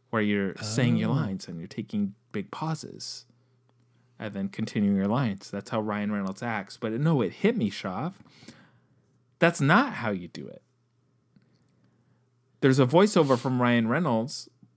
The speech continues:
Speaker 1: at the beginning of this, and I wrote down, The key to a uh,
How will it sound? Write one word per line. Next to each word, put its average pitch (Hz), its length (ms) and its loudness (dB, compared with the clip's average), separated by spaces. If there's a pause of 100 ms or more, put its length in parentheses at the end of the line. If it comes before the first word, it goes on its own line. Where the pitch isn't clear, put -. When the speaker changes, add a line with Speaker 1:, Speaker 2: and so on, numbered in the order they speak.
(180)
Speaker 1:
at 127 120 -8
the 127 60 -10
beginning 135 420 -4
of 110 80 -4
this, 113 200 -6
and 120 140 -2
I 113 60 -2
wrote 123 280 -6
down, 120 420 -8
The 110 80 -10
key 156 360 -4
to 160 160 0
a 120 60 -8 (380)
uh, 104 120 -10